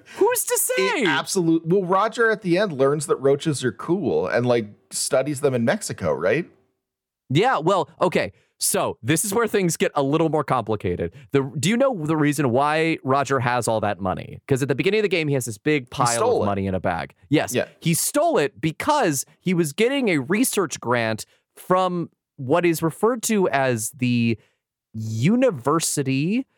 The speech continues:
Speaker 2: uh, no, the, the College of Biochemistry at California University at Barbary Coast,
Speaker 1: Oh.
Speaker 2: or C U B C, where he is a professor. So he just got a grant from the university to
Speaker 1: It's a
Speaker 2: create what
Speaker 1: horrible, horrible, like,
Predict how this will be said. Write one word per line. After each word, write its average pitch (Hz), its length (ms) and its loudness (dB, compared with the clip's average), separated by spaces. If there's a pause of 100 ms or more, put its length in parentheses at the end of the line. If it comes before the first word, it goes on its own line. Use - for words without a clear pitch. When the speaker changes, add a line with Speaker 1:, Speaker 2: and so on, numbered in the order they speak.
(500)
Speaker 2:
uh, 131 220 2
no, 151 120 2
the, 113 140 0 (320)
the 143 120 2
College 226 420 2
of 143 140 -2
Biochemistry 127 760 0
at 107 140 -2
California 196 560 0
University 127 800 0
at 101 240 -4
Barbary 131 480 0
Coast, - 600 -2
Speaker 1:
Oh. 233 280 2
Speaker 2:
or - 120 2
C 175 500 -2
U 247 120 2
B 170 220 0
C, 135 340 -2
where 113 220 0
he 151 300 -6
is 302 380 2
a 170 120 -2
professor. 104 800 -2 (320)
So 151 220 0
he 139 120 -6
just 165 280 -2
got 165 220 2
a 247 60 2
grant 160 500 -2
from 135 420 -2
the 135 120 2
university 127 380 0 (120)
to 101 80 -2
Speaker 1:
It's 113 100 -8
a 214 40 4
Speaker 2:
create 196 220 -2
what 156 80 4
Speaker 1:
horrible, 170 520 2
horrible, 196 560 0
like, 160 160 2